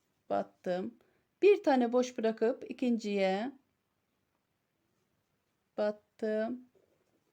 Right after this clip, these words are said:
Bir tane boş bırakıp ikinciye battım. Bir tane boş bırakıp ikinciye battım.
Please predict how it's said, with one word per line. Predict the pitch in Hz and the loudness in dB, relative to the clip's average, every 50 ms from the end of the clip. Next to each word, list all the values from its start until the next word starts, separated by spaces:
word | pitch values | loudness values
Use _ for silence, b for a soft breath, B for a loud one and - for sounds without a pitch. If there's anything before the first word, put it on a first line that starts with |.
| _ _ _ _ _ _ _ - | _ _ _ _ _ _ _ -6
Bir | 269 294 262 254 - | -4 -4 -4 -4 -2
tane | 254 240 226 214 208 214 | -2 0 0 0 0 0
boş | 226 226 226 - - - | -2 -2 -4 -6 -6 -4
bırakıp | 220 208 208 - 208 214 - | -4 -4 -4 -4 -8 -8 -8
ikinciye | - 220 - 233 220 220 208 208 202 196 190 180 175 175 180 _ _ _ - | -10 -8 -6 -4 -2 -2 -2 -4 -4 -2 -2 -2 -4 -4 -8 _ _ _ -4
battım. | 208 208 214 214 _ _ _ - 240 233 226 226 233 240 262 277 - - _ _ _ _ _ _ _ _ _ _ _ _ _ _ _ _ _ _ b b b b b b b b b _ - | -2 -2 -2 -4 _ _ _ -4 -2 0 0 0 -2 -2 -4 -8 -10 -14 _ _ _ _ _ _ _ _ _ _ _ _ _ _ _ _ _ _ b b b b b b b b b _ -6
Bir | 277 277 262 254 - | -4 -4 -4 -2 -2
tane | 247 233 220 202 190 190 | 0 0 0 0 -2 -2
boş | 214 226 233 226 - - | -4 -4 -4 -6 -8 -6
bırakıp | 208 202 202 202 - - - | -6 -6 -6 -6 -8 -12 -12
ikinciye | 220 - - 233 220 220 214 214 208 196 190 190 190 196 196 202 233 240 - _ _ _ _ _ _ _ _ _ _ _ _ _ _ _ - | -10 -8 -6 -4 -4 -4 -4 -4 -4 -4 -2 -2 -2 -2 -4 -6 -8 -12 -14 _ _ _ _ _ _ _ _ _ _ _ _ _ _ _ -4
battım. | 214 220 220 220 - _ _ - 214 208 208 214 226 240 - _ | -4 -4 -4 -6 -12 _ _ -4 -4 -2 -2 -4 -4 -8 -12 _